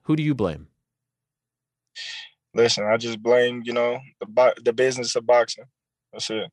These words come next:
Speaker 1: The business of boxing. Do you, do you blame yourself at all, or is it all on his team, Al Haymon? I,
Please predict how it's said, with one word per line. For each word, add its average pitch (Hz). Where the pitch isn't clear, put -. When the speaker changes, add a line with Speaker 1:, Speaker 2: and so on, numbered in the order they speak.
Speaker 1:
The 107
business 135
of 113
boxing. 104
Do 107
you, 131
do 127
you 123
blame 139
yourself 139
at 139
all, 147
or 139
is 120
it 113
all 123
on 117
his 110
team, 104
Al 104
Haymon? 113
I, 104